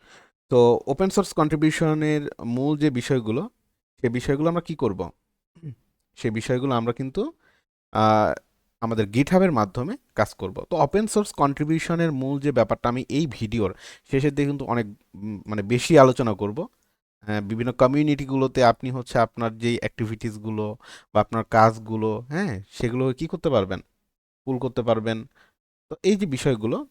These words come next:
থাকবে, যেগুলো আমরা আশা করি দেখব। তো যাই হোক, আশা করি GitHub-এর এই সেশন থেকে আপনাদের GitHub রিলেটেড যত রকমের বিষয়, আহ, প্রবলেম থাকে, বা আমরা বিশেষ করে অনেকে আছে একদম নতুন সফটওয়্যার ডেভেলপমেন্ট আসতে যাচ্ছি, ওয়েব অ্যাপ্লিকেশন ডেভেলপমেন্টে আসতে যাচ্ছি,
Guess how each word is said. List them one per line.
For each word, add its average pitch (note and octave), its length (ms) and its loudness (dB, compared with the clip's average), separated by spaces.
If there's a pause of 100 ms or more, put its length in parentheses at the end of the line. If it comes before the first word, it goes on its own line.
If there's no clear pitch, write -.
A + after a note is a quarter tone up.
(140)
থাকবে, A#2+ 260 -2
যেগুলো A#2 240 0
আমরা G#2+ 140 0
আশা G#2+ 160 -6
করি G2+ 120 -6
দেখব। F2+ 400 -6 (760)
তো G#2 80 -2
যাই A2+ 240 4
হোক, F#3 200 0 (260)
আশা B2 240 6
করি C3 360 -2
GitHub-এর B2+ 460 0
এই F#3 80 0
সেশন B2+ 360 -6
থেকে G2 260 -2
আপনাদের A#2+ 380 0 (540)
GitHub C3+ 360 4
রিলেটেড A#2+ 520 2 (520)
যত A2+ 240 -2
রকমের C#3+ 440 -2
বিষয়, A#2+ 500 -4 (200)
আহ, - 180 -14
প্রবলেম A#2 420 2
থাকে, A2+ 400 0 (440)
বা C3 60 8
আমরা D#3+ 140 6
বিশেষ E3 260 -2
করে D#3+ 100 0
অনেকে C3+ 240 2
আছে C3+ 160 4
একদম B2+ 260 0
নতুন B2 260 -4
সফটওয়্যার A#2 300 -4
ডেভেলপমেন্ট A2+ 480 2
আসতে G#2+ 220 0
যাচ্ছি, G#2+ 360 -2
ওয়েব B2+ 240 4
অ্যাপ্লিকেশন B2+ 420 2
ডেভেলপমেন্টে A2+ 500 0
আসতে G#2+ 200 0
যাচ্ছি, G#2+ 380 -2